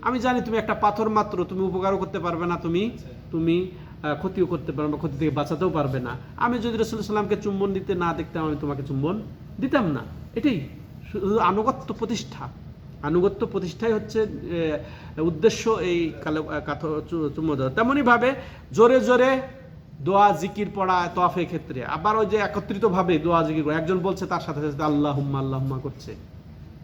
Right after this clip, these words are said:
এটাও ভুল। এটা বরং নিজে নিজে যতটুকু জানে। এরপরে প্রতি পাকেই দড়িয়ে চলা না, যদি প্রথম তওয়াফে কুদুম হয়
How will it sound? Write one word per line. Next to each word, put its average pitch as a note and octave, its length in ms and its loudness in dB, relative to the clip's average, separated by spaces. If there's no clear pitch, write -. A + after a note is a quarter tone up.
এটাও F3 200 2
ভুল। G3+ 240 4
এটা D#3+ 180 -4
বরং G3 260 0
নিজে G3 220 4
নিজে F3 240 0
যতটুকু C#3 360 -6
জানে। B2 300 -6
এরপরে G#3+ 440 0
প্রতি A3 260 2
পাকেই A3+ 500 2
দড়িয়ে F3+ 320 2
চলা B2+ 320 -2
না, E3+ 220 0
যদি D#3+ 160 0
প্রথম F#3+ 400 -4
তওয়াফে F3 380 0
কুদুম F3 380 0
হয় D3 320 0